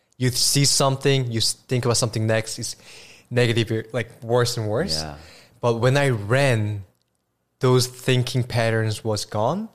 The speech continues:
Speaker 1: I felt alive. I felt like myself. I was feeling the sunshine on me, feeling me sweating, my heart beating.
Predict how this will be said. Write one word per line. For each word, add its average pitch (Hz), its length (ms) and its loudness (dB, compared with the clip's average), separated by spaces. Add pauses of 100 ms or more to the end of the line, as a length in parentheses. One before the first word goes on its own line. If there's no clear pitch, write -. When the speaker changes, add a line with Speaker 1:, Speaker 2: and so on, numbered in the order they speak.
(360)
Speaker 1:
I 110 100 -2
felt 113 380 0
alive. 120 380 -6 (180)
I 113 120 -2
felt 120 240 0
like 110 160 -2
myself. 120 720 -2 (440)
I 110 60 -6
was 107 120 0
feeling 117 340 0
the 107 80 -2
sunshine 120 580 0
on 117 220 -2
me, 117 300 -4 (140)
feeling 117 360 0
me 110 140 0
sweating, 120 680 0
my 107 100 -4
heart 123 360 -2
beating. 117 400 -2